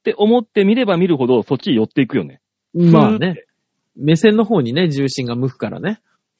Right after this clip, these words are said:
Speaker 1: したらこの間ですよ。
Speaker 2: はい。
Speaker 1: あのー、片、えーとね、一車線、相互通行の道。
Speaker 2: ああ、はいはい。
Speaker 1: まあまあまあ、車二台ぐらいは通れるかな、ぐらいな感じの。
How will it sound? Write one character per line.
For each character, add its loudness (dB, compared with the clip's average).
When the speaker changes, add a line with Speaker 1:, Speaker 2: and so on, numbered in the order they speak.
Speaker 1:
し -20
た -10
ら -10
こ -8
の -2
間 -2
で -6
す -18
よ。 -20
Speaker 2:
は -12
い。 -12
Speaker 1:
あ -4
の -6
ー、 -10
片、 -6
え -4
ー -10
と -6
ね、 -4
一 0
車 -2
線、 -2
相 0
互 0
通 -2
行 -2
の -2
道。 -6
Speaker 2:
あ 0
あ、 2
は 0
い -4
は -8
い。 -20
Speaker 1:
ま -4
あ -2
ま 0
あ 0
ま 0
あ、 -4
車 0
二 0
台 0
ぐ -2
ら 2
い 2
は 0
通 -4
れ -2
る -4
か -2
な、 2
ぐ 0
ら 2
い -2
な -6
感 -8
じ -10
の。 -10